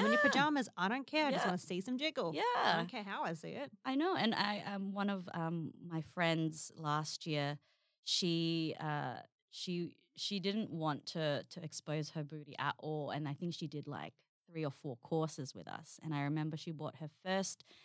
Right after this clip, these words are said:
Speaker 2: um, pair of twerk wear, and, um,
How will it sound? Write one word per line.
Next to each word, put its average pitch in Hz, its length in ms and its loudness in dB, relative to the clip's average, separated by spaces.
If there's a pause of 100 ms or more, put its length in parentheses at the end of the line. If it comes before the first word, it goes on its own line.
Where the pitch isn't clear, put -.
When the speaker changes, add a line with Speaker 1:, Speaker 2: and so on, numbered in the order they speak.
(200)
Speaker 2:
um, 147 380 2 (340)
pair 156 260 4
of 147 160 2 (720)
twerk 156 400 4
wear, 135 400 6 (580)
and, 165 360 6
um, 151 440 4